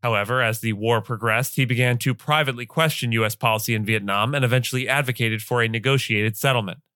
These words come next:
In the summer of nineteen sixty-seven, McNamara was instrumental in drafting the San Antonio Formula, a peace proposal that sought to end U S bombing in North Vietnam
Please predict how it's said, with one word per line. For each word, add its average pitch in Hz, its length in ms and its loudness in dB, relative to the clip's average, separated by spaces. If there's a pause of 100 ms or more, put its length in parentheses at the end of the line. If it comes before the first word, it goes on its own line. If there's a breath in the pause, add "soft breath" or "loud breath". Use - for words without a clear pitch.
(260)
In 139 100 2
the 139 100 4
summer 131 380 0
of 110 80 -4
nineteen 117 300 0
sixty-seven, 123 600 0
McNamara 123 540 0
was 120 140 -2
instrumental 120 520 0
in 131 60 2
drafting 117 440 0
the 117 120 0
San 143 340 0
Antonio 135 540 0
Formula, 110 600 -2
a 135 100 2
peace 220 340 -2
proposal 113 520 -2
that 131 180 0
sought 123 240 0
to 135 100 -6
end 143 240 0
U 120 120 2
S 113 100 0
bombing 110 320 0
in 110 100 0
North 110 280 0
Vietnam 113 540 0